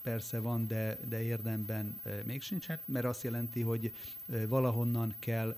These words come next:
ö, Netanyahu-nak, ö, plusz támogatást szerezni. Honnan jöhet plusz, ö,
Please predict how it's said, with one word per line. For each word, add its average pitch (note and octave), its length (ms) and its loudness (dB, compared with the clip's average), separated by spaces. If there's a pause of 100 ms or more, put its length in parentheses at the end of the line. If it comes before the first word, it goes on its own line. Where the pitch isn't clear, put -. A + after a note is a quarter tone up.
(140)
ö, G#2 160 -4
Netanyahu-nak, A2 920 -2
ö, G#2 100 0 (120)
plusz - 400 -4 (360)
támogatást G#2+ 680 -2
szerezni. F#2 440 -4 (420)
Honnan B2+ 340 6
jöhet G2+ 360 2
plusz, G#2 300 -6
ö, G2 100 -2